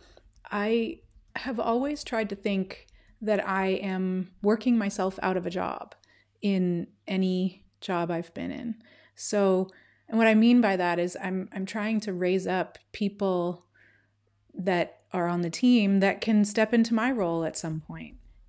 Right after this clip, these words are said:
And for whatever reason that I step out, whether I take another job or I get sick or, you know, move on or whatever. So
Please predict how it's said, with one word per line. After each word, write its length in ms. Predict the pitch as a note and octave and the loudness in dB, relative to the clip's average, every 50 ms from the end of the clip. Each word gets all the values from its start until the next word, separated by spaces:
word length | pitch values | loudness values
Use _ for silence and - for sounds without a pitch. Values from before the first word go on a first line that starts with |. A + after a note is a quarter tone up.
| - - | -10 -6
And 380 | F#3 F3 F3 E3+ E3+ - - | -4 -2 -2 -2 -2 -4 -8
for 340 | - - - G3 F#3 F3 F3+ | -10 -4 0 2 4 4 4
whatever 420 | F3+ F3+ G3 F#3+ G#3 A3 A3+ A#3+ A#3 | 4 4 4 4 4 4 4 2 4
reason 320 | A#3+ C4 B3+ A3+ G3+ G3+ | 4 4 4 4 2 2
that 80 | F#3+ F3+ | 2 2
I 60 | F3 | 0
step 320 | F3+ - - F#3+ F#3+ - | -2 -2 -4 -4 -4 -2
out, 300 | A3+ B3+ A#3+ F3+ D#3+ E3+ | -2 -2 0 0 0 0
whether 300 | F3 F3+ F#3 F#3 F#3 F3 | 0 0 0 0 0 0
I 100 | F3 E3+ | 0 -2
take 220 | E3+ - B3+ A#3+ A#3 | -2 -2 -2 -2 -2
another 200 | G3+ F#3+ F#3 F3 | -2 -2 -2 0
job 280 | F3 D#3 D#3 G3 G#3 | 0 0 -2 -2 -2
or 80 | A#3 F#3 | -4 -6
I 80 | E3 | -6
get 200 | E3+ F3+ F3+ - | -6 -8 -8 -8
sick 380 | - - - F#3 A#3 - - - - - | -6 -2 0 0 0 -2 -4 -8 -8 -4
or, 440 | G3 F#3+ F#3+ F#3+ F#3+ F#3 F#3+ F#3+ _ _ _ _ _ _ _ | -2 -2 0 0 0 -2 -2 -4 _ _ _ _ _ _ _
you 120 | - G#3 G3 | -6 -4 -2
know, 160 | G3 F#3+ F#3 | 0 0 0
move 280 | F3+ F#3 F#3 F#3 F3+ F#3 | 0 0 -2 -2 -4 -4
on 260 | F3 F3 F#3 G#3+ A3+ | -4 -4 -2 -2 -2
or 80 | G3+ F3+ | -2 -2
whatever. 520 | F3 F3+ F3+ F#3+ G3+ G3 F3+ D#3 D#3+ D#3+ - - - - - - - _ | -2 -2 -2 -2 -2 -2 -2 -2 -2 -4 -8 -16 -20 -20 -20 -20 -20 _
So 640 | - - - - A3 G#3 G#3 G3+ G3+ G3+ G3+ G3+ - | -10 -8 -4 0 2 2 4 4 4 2 0 -2 -6